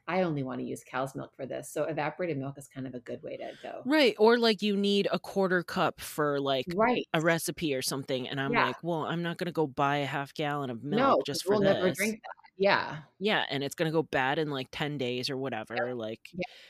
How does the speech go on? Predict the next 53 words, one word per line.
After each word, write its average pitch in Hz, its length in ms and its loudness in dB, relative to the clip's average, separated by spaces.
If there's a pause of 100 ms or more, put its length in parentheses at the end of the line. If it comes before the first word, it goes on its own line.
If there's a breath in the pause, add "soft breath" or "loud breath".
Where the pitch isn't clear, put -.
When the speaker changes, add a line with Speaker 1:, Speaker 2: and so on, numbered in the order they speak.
(160 loud breath)
Speaker 2:
so - 180 2
the 180 120 4
can 214 380 2
I 160 120 2
can 160 160 -6
usually 160 400 0
use 151 400 0
within, 135 500 -4 (120)
you 151 140 -4
know, 113 220 -6
a 147 80 -2
week 143 240 -4
or 139 80 -2
ten 139 240 -4
days. 131 540 -2
I 143 100 -6
just 143 220 -6 (140)
pour 143 240 0
it 127 60 -2
into 127 300 -6
a 104 60 -6
jar, 104 400 -6
like, 98 200 -12
what 113 100 -6
I'm 107 120 -12
not 117 200 -10
using. 104 500 -12 (300 soft breath)
Speaker 1:
Yeah. 151 300 0
Speaker 2:
and 127 60 -6
leave 123 160 -4
it 117 40 -8
in 120 120 -6
the 117 80 -10
fridge, 139 460 -4
and 156 140 -6
I 135 100 -4
bake 175 280 -2
enough 90 540 -10 (140)
that, 110 260 -8 (140)
you 151 120 -10
know, 101 220 -12 (720)
and 220 120 2
I, 208 220 2
I 208 100 0
do 240 220 -2
enough 226 240 -2
different 160 300 -6
recipes 120 520 -8
too 135 220 -4
that 104 160 -10
call 131 240 -4
for, 127 180 -8
like, 120 260 -8